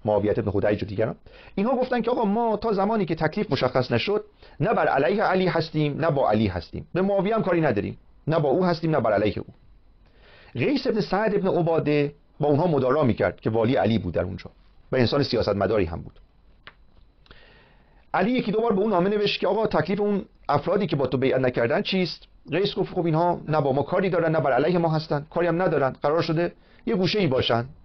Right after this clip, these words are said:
افرادی هم نیستن که اون برای ما خطری باشن. نکته شگفت انگیز این هست که علی در طی نامه‌ای که حالا به تحریک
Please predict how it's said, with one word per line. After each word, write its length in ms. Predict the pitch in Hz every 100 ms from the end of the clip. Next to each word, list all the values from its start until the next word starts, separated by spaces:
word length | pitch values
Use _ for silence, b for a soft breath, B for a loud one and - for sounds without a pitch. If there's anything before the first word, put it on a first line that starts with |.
| - - -
افرادی 320 | 156 156 190 185
هم 100 | 190
نیستن 280 | 165 147
که 100 | 123
اون 140 | 120 113
برای 180 | 113 127
ما 80 |
خطری 340 | 123 117 135 107
باشن. 260 | 90 - - - - - b b b b b b b b b -
نکته 240 | 120 - 220
شگفت 320 | 254 196 180
انگیز 260 | 170 160
این 100 | 165
هست 240 | 143 143 -
که 220 | 151 151 113
علی 200 | 104 147
در 120 | 98
طی 200 | 123 123
نامه‌ای 580 | 98 90 113 175 175 190 - - - _ - - - - - - - _ -
که 80 | 107
حالا 100 | 107
به 80 |
تحریک 500 | 104 95 117 113 98